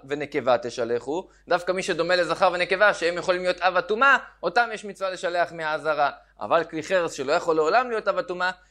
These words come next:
אין חיוב לשלח אותו מהעזרה. למה באמת כלי חרס לא יכול להיות אב הטומאה? אז רש"י מפרט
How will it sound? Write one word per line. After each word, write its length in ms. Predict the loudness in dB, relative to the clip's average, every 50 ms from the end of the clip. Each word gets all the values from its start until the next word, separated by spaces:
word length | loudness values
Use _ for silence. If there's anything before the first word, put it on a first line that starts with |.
| _ -6
אין 180 | -4 -4 -4
חיוב 240 | -4 -6 -6 -6 -4
לשלח 460 | -4 -2 0 2 4 4 4 2 2
אותו 440 | -2 -4 -2 0 0 0 -2 -4 -8 _ _ _ -6
מהעזרה. 720 | -2 2 4 4 4 4 2 4 4 4 4 4 4 2 0 -4 -14 _ _ _ _ _ _ _ _ _ _ _ _ _ _ _ _ _ _ _
למה 300 | -2 2 2 2 2 2
באמת 320 | 0 -2 -4 -4 -6 -8 -10
כלי 120 | -10 -8
חרס 300 | -2 -2 0 -2 -2 0
לא 80 | -2 -2
יכול 160 | 0 0 -2
להיות 120 | -2 -2
אב 120 | -2 -2 -2
הטומאה? 340 | -4 -6 -8 -6 -4 -4 -4
אז 100 | -2 0
רש"י 220 | -2 -2 -2 -4
מפרט 460 | -6 -2 0 2 4 4 4 2 -2